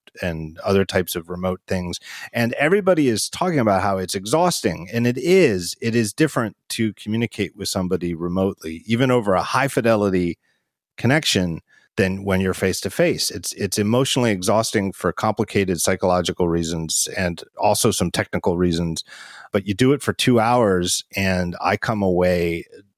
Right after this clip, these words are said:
just empty mentally. And again, my grandfather was literally a coal miner who died of black lung disease. I'm not saying <laughs> that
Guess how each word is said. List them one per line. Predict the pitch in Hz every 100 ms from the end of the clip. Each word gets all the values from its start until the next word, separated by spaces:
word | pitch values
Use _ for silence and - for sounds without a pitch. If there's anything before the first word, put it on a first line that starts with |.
| _ _ -
just | - - - - - _ _
empty | 113 113 - 90 76 - -
mentally. | 101 95 90 - - _ -
And | 110
again, | 104 160 156 135 - - - - -
my | 95
grandfather | 117 135 135 131 120 120
was | 95 95 101
literally | 123 123 120
a | 95
coal | - 120 117
miner | 113 104 104 101 87 -
who | 98
died | 87 98 104 104
of | 92
black | - 98 98
lung | 104 101
disease. | 92 87 90 87 82
I'm | 95
not | 104 123
saying | - 139 135 139 - -
<laughs> | - _ -
that | 131